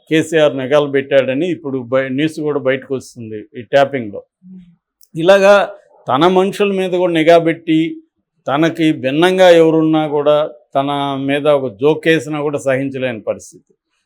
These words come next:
స్టాలిన్ మీద కూడా అప్పట్లో జోక్, జోక్ అని బుక్ కూడా ఉంది. మిలన్ కుందేరా అనే అతను బుక్ రాశాడు, దాని పేరే జోక్. అంటే ఒక జోక్ వేస్తే కూడా అతన్ని సైబీరియాకు పంపించేస్తారనమాట. ఆ, చెక్ దేశంలో,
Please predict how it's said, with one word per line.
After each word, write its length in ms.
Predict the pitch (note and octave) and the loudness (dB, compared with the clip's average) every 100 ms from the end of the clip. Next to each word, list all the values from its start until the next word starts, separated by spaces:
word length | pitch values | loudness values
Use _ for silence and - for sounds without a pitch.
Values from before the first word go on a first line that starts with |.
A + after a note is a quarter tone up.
| _ | _
స్టాలిన్ 540 | - - C#3 E3+ F3 F3 | -18 0 2 4 0 -2
మీద 140 | E3+ | -2
కూడా 260 | D#3+ D#3+ D#3 | 0 2 2
అప్పట్లో 520 | - D3 E3 D#3 B2 | 2 -4 0 -2 0
జోక్, 600 | C3 G3 - F3+ E3 C#3 A#2+ | 0 0 0 0 2 2 2
జోక్ 260 | F3+ E3 | -2 0
అని 100 | F3+ | -2
బుక్ 220 | E3+ D3+ D#3 | -2 -4 -4
కూడా 300 | F3+ E3+ D3+ | -2 0 -2
ఉంది. 180 | A#2 | -4
మిలన్ 400 | A#2 C#3 D#3+ E3 | -6 -2 0 -2
కుందేరా 440 | D#3 D#3 D#3 D3 D3 | -2 -2 0 0 0
అనే 180 | C#3 C#3 | -2 -6
అతను 340 | C3+ C#3+ D#3+ | -8 -6 -6
బుక్ 260 | C3 D3 F3 | -6 -6 2
రాశాడు, 440 | D3+ - - - _ _ _ - _ | 4 2 -8 -14 _ _ _ -20 _
దాని 260 | A#2 C#3 C#3 | -2 -2 0
పేరే 420 | D#3+ E3+ F3 C#3 | 2 2 2 0
జోక్. 260 | A#2 D3 - G#2+ _ _ _ _ C#3+ | -2 -2 -4 -20 _ _ _ _ -6
అంటే 160 | D3+ | 2
ఒక 180 | F#3 D#3 | 2 4
జోక్ 540 | C#3 A2+ E3+ G#3+ G3+ | -2 2 4 4 2
వేస్తే 380 | G3+ F#3 - F3+ | 0 0 0 -2
కూడా 240 | D#3+ E3+ G#3+ | 0 4 6
అతన్ని 680 | F3+ - D#3 D#3 F#3 A3+ _ | 4 4 0 0 -2 -6 _
సైబీరియాకు 600 | - F3 G#3 G#3+ G3 D#3+ | 2 4 4 4 4 4
పంపించేస్తారనమాట. 1040 | D3+ C#3+ C#3 - C3+ - B2+ A#2 G#2+ G2 - - _ _ _ _ _ _ _ _ | -2 -4 -6 0 -2 0 -6 -6 -12 -16 -18 -20 _ _ _ _ _ _ _ _
ఆ, 140 | C3 A#2+ - | -6 -6 -2
చెక్ 140 | D#3 E3+ E3+ D3 C3+ C3 - | -4 2 4 8 6 4 -2
దేశంలో, 560 | A#2+ C#3 C#3 C#3 A2 G2+ | -2 -2 -2 -6 -8 -10